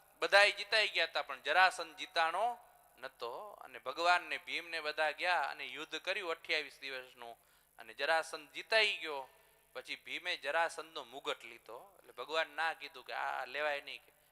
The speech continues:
છે મસ્ત, કે લેવા દ્યો ને, કે ભગવાન કે પહેરજે નહીં, કે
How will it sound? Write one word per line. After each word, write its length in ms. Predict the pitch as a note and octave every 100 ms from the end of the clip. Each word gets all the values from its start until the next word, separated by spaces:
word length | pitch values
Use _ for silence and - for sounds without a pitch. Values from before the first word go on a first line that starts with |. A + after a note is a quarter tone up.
| _ -
છે 220 | D3 D#3+
મસ્ત, 300 | F3 E3+ -
કે 160 | A#2+ A2
લેવા 240 | B2+ C#3+
દ્યો 180 | C#3 D3+
ને, 140 | D3+
કે 180 | C#3 C#3+ - _ _ _ _
ભગવાન 280 | B2 D#3+ D#3+
કે 140 | D#3
પહેરજે 480 | - E3+ F#3 F3 F3+
નહીં, 260 | F3+ F3+ C#3+
કે 160 | A#2+